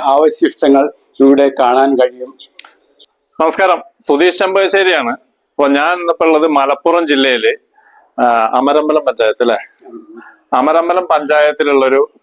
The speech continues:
Speaker 2: സുബ്രഹ്മണ്യ ക്ഷേത്രത്തിലാണ്, അമ്പലക്കുന്ന് സുബ്രഹ്മണ്യ സ്വാമി, ആ, സുബ്രഹ്മണ്യ ക്ഷേത്രം. ഇത് മനോഹരമായിട്ട് ഇവിടെ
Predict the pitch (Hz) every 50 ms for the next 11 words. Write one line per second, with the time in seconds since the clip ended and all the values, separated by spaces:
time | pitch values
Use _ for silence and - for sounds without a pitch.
0 | - - 147 139 131 127 147 156 156 160 156 156 156 160 165 165 - - - -
1 | 147 139 135 - 135 135 123 131 131 113 98 98 - - - - _ _ - -
2 | - _ _ _ - 123 123 131 131 135 143 147 - 156 156 175 208 208 165 139
3 | 139 139 135 131 131 123 - 127 120 117 127 _ - 143 127 123 117 - 131 123
4 | 139 147 151 151 156 - - 123 107 - 95 92 - _ _ _ _ _ _ _
5 | _ _ _ _ _ _ _ - 143 147 156 156 190 185 170 151 147 147 156 160
6 | 160 165 156 170 170 175 170 160 156 151 147 147 147 156 143 143 151